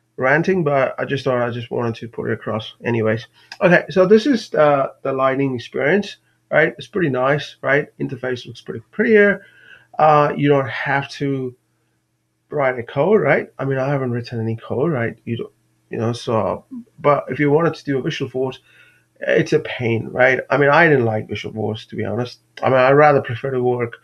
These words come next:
with L W C. It's much neater. It uses extensive JavaScript. I mean, I love JavaScript. It's a beautiful language. Um, so you can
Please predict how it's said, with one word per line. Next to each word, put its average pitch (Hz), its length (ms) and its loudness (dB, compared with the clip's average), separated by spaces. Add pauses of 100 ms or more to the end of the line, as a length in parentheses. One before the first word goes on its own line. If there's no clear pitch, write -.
(320)
with 90 100 -10
L 127 180 4
W 120 220 0
C. 160 200 0
It's - 160 -6
much 127 340 -10
neater. 156 540 4 (320)
It 143 120 -2
uses 131 300 -2
extensive 143 520 0
JavaScript. 151 680 2
I - 80 -4
mean, 156 140 0
I 190 120 2
love 139 200 2
JavaScript. 110 560 -10
It's 127 120 -10
a - 20 -20
beautiful 147 380 -4
language. 120 440 -4 (460)
Um, 113 340 0 (380)
so 135 280 0
you 185 300 0
can 151 400 2